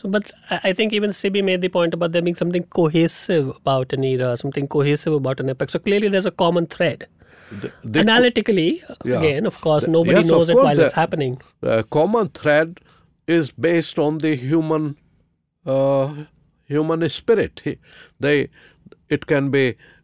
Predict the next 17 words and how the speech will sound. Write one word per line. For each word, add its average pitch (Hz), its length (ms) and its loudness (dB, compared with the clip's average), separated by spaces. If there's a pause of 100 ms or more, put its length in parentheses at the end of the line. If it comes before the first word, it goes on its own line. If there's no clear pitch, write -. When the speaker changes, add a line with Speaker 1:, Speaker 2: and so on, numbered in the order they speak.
(460)
Speaker 2:
uh, 113 260 0
dissected 123 720 0
further 120 460 2
as, 113 260 0
uh, 113 420 2
say, 110 420 0
pure, 123 440 2 (560)
pure 123 240 4
thought, 117 400 -2 (640)
f-, - 120 -18 (260)
pure 123 220 2
economics, 113 800 -2 (200)
pure 123 200 2
religion, 107 640 0 (320)
pure 107 420 2 (420)
technological 113 800 -2
brain, 120 360 -2